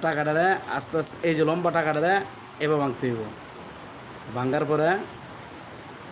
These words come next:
ভাই, আপনি দেখছেন বিষয়টা, এই টাকাটা এভাবে ভাঙতে হইব। যারা মিউজিকটা দেখতে চান, অবশ্যই একটা লাইক করে দিবেন, চ্যানেলটি সাবস্ক্রাইব করে দিবেন। আর আমি এই দুইশো টাকাটারে পাঁচশো টাকা বানাবো, ঠিক আছে? আপনাদেরকে আজকে দেখাবো এই দুইশো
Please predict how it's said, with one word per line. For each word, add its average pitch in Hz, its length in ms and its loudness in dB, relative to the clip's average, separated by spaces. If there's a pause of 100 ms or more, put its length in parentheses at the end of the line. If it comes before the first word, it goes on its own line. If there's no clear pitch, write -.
(580)
ভাই, 131 200 -2
আপনি 127 120 -2 (100)
দেখছেন 151 300 0
বিষয়টা, 160 260 2 (1120)
এই 151 120 2
টাকাটা 175 260 6
এভাবে 175 180 8
ভাঙতে 147 240 2
হইব। 135 120 4 (480)
যারা 165 160 6 (100)
মিউজিকটা 180 420 2
দেখতে 202 220 0
চান, 202 120 4 (100)
অবশ্যই 185 240 2
একটা 185 180 0
লাইক 170 220 4
করে 202 160 4
দিবেন, 214 220 6
চ্যানেলটি 180 320 2
সাবস্ক্রাইব 196 380 2
করে 202 180 2
দিবেন। 233 180 6 (580)
আর 156 140 2
আমি 170 180 6
এই 160 120 2
দুইশো 190 280 4
টাকাটারে 196 420 6 (200)
পাঁচশো 185 280 2
টাকা 185 200 2
বানাবো, 156 280 2 (500)
ঠিক 170 180 4
আছে? 165 160 2 (160)
আপনাদেরকে 143 540 2 (240)
আজকে - 260 -4
দেখাবো 151 280 4 (500)
এই 127 40 2 (120)
দুইশো 208 220 4